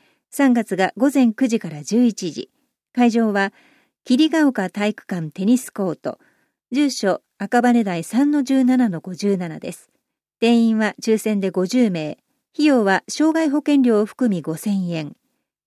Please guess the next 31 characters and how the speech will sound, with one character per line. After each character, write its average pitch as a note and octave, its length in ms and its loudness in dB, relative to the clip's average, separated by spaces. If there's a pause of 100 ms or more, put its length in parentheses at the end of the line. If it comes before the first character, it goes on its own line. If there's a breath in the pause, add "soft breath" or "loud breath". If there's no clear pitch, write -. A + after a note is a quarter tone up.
お A3+ 80 -4
申 D4+ 160 0
し - 100 -6
込 C#4 100 0
み B3+ 140 4
は B3 180 2 (100)
E D#4 240 2
メ D4+ 220 2
ー - 20 0
ル F3+ 140 -2
で、 D3+ 140 -4 (500)
四 A#3 180 0
月 C#4 240 0
十 B3 200 2
八 A#3 220 -2
日 A#3 280 0
土 G3+ 120 0
曜 D4+ 200 0
日 C#4 100 -2
必 B3+ 140 -2
着 B3 260 -4
で C4 100 0
お A#3 80 2
申 G3 140 -2
し - 100 -10
込 G3+ 100 -4
み F#3+ 100 -4
く F#3 80 -8
だ F3+ 120 -8
さ F#3 140 -6
い。 - 120 -4